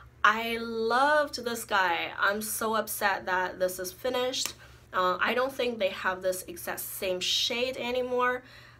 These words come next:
but it was just a perfect color and it was a perfect formula. Um,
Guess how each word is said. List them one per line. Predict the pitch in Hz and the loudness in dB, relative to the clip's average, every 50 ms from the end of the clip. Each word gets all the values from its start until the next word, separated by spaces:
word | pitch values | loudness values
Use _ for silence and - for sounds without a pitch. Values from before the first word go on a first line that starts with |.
| - - | -14 -6
but | - 254 - - | -2 -2 -2 0
it | 240 262 269 | 0 2 4
was | 269 269 262 262 - | 4 4 4 2 -4
just | - 240 226 220 - - | -4 -4 -4 -2 0 2
a | 196 180 170 - - - - | 2 2 2 0 -8 -14 -18
perfect | - - - 285 269 277 - 277 262 269 | -8 0 4 4 4 6 4 2 0 0
color | - - - 269 254 254 247 247 240 240 240 233 233 | -4 -6 -2 0 0 2 2 0 0 0 0 0 0
and | 170 180 175 165 | -2 -2 -2 -4
it | 160 156 | -4 -4
was | 160 - | -6 -8
a | 160 156 | -8 -10
perfect | - - - - - 254 247 247 247 - 247 247 240 240 - | -10 -12 -12 -2 2 4 4 4 4 0 -2 -2 -2 -4 -8
formula. | - - - 226 220 220 226 220 220 214 214 214 208 208 208 214 214 - - - - - - - - - - - - 143 | -14 -8 -4 0 0 0 0 0 0 0 2 4 4 4 2 2 -2 -6 -14 -20 -20 -20 -20 -20 -20 -20 -20 -20 -12 -4
Um, | 160 175 180 180 180 180 175 175 180 - | 0 2 2 2 2 0 -2 -6 -6 -8